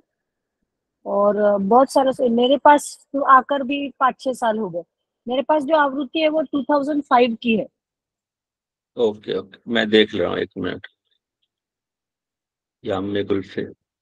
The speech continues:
Speaker 2: आप इसको ग्रुप में
Speaker 1: और
Speaker 2: डाल देना, सबको फायदा हो जाएगा।
Speaker 1: जी सर, thank यू।
Speaker 2: हम्म। दाएं गुल्फ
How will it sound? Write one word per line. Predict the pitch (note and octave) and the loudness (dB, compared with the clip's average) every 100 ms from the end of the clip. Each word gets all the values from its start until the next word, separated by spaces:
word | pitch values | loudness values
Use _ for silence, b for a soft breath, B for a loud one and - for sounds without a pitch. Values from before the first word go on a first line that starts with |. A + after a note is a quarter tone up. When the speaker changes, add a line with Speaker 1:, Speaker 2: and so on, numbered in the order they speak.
| _ _ _ _ _ - | _ _ _ _ _ -6
Speaker 2:
आप | G#2 G#2+ | -4 -2
इसको | A#2 C3+ | 0 4
ग्रुप | A#2+ C3+ D3+ | 6 6 6
में | C#3 | 6
Speaker 1:
और | |
Speaker 2:
डाल | C#3 D3 | 6 4
देना, | D#3 F#3+ | 2 2
सबको | - A#2+ - C3 | -2 -4 0 -2
फायदा | B2+ G2 G2+ | 2 0 2
हो | G2+ | 0
जाएगा। | G2+ G#2 G#2 G#2 _ _ _ _ _ _ _ _ _ - | 0 0 0 -8 _ _ _ _ _ _ _ _ _ -18
Speaker 1:
जी | G3 A3+ | -10 -8
सर, | - F3 _ _ _ _ _ | -8 -12 _ _ _ _ _
thank | _ - G#3+ F#3 | _ -2 -2 -2
यू। | _ _ _ _ _ _ _ _ _ _ _ _ G#2+ | _ _ _ _ _ _ _ _ _ _ _ _ -16
Speaker 2:
हम्म। | F#2+ - _ _ _ _ _ _ _ _ _ _ _ _ _ _ _ _ _ _ _ _ - | -16 -18 _ _ _ _ _ _ _ _ _ _ _ _ _ _ _ _ _ _ _ _ -20
दाएं | A2 G#2 G2+ G#2 G#2 | -14 -8 -6 -6 -6
गुल्फ | G#2+ G#2+ _ | -6 -8 _